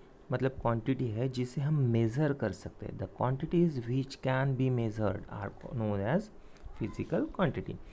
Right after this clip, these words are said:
और ये जो physical quantities होती है, इनकी हम अच्छे से study कर सकते हैं, इनको precise measurement कर सकते हैं, मतलब, बहुत अच्छे से measurement कर सकते हैं,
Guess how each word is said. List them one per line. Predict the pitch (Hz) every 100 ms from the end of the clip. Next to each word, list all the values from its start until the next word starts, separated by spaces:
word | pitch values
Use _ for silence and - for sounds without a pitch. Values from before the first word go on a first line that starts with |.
| - - 113
और | 104
ये | 123
जो | 147 170
physical | 170 123 131 123
quantities | - 117 107 110 113 110 -
होती | 101 - 110
है, | 117 185 - - - 120
इनकी | 120 - 113 117
हम | 110 -
अच्छे | - - 107
से | - 101
study | - 98 95 120
कर | 143 139
सकते | - 139 -
हैं, | 151 175 226 - - - -
इनको | 113 107
precise | 101 110 - 101 -
measurement | 107 95 110 123 135 139
कर | 143
सकते | - 123 -
हैं, | 147
मतलब, | 117 110
बहुत | 101 98
अच्छे | 101 110
से | -
measurement | 101 95 107 127 135
कर | 143
सकते | 147 -
हैं, | 160